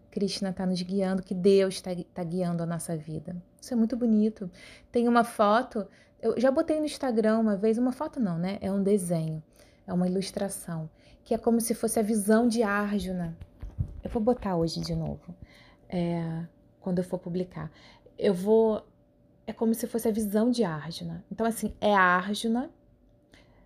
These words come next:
não, na verdade, é Krishna. Então, assim, tem Krishna de costas e na frente de Krishna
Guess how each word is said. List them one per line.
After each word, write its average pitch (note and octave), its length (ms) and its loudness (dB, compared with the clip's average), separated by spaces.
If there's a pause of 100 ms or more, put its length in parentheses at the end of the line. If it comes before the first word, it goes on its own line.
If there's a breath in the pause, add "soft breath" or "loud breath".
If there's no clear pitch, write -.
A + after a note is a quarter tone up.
(560 soft breath)
não, F#3+ 320 4
na F#3 120 -4
verdade, F#3 420 2
é - 60 0
Krishna. A3+ 760 2 (100)
Então, A3 120 0
assim, G#3 220 -2
tem G#3+ 160 0
Krishna A#3+ 460 2
de C#4 120 2
costas F#3+ 920 -2 (400 loud breath)
e B3+ 100 2
na B3 140 8
frente B3+ 480 0
de B3+ 100 0
Krishna A#3+ 720 0